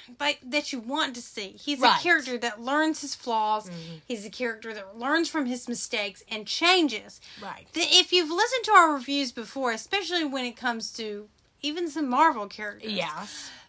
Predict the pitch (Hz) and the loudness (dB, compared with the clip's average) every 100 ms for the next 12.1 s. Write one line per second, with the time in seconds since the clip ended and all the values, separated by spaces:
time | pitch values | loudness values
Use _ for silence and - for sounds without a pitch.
0 | - 254 339 440 - 285 330 370 359 320 | -4 6 10 10 8 4 4 6 4 0
1 | 294 269 247 240 - 311 285 262 277 247 | -2 -4 -4 -6 -2 -2 0 -4 -6 -6
2 | 226 - 254 240 - 240 226 - - 320 | -8 -4 -2 -2 -4 -10 -12 -10 -4 -4
3 | 311 294 277 285 262 240 208 202 226 247 | -2 -2 -2 -2 -2 -4 -4 4 4 4
4 | 254 226 - 262 233 247 226 208 202 233 | 0 -2 0 0 0 -2 -2 2 2 2
5 | - 277 311 320 277 180 170 240 165 160 | 2 4 6 6 2 -6 -6 -4 -4 -4
6 | 262 285 302 247 220 214 196 185 - - | 0 2 2 0 -2 -6 -8 -10 -18 -18
7 | 160 147 - 285 440 480 285 233 226 - | -16 -10 2 8 10 10 6 -4 -8 -10
8 | 247 247 - 294 269 240 226 - 320 349 | -6 -4 -2 4 4 2 -6 -2 2 2
9 | 294 - 247 208 220 196 220 - - 311 | 0 -2 -6 -6 -8 -8 -10 -4 0 2
10 | 285 240 190 - 285 285 - - 269 208 | 2 -2 -8 -8 -4 -4 -4 -2 0 0
11 | 165 _ _ 254 269 381 392 - - - | -2 _ _ -6 2 4 4 4 -4 -12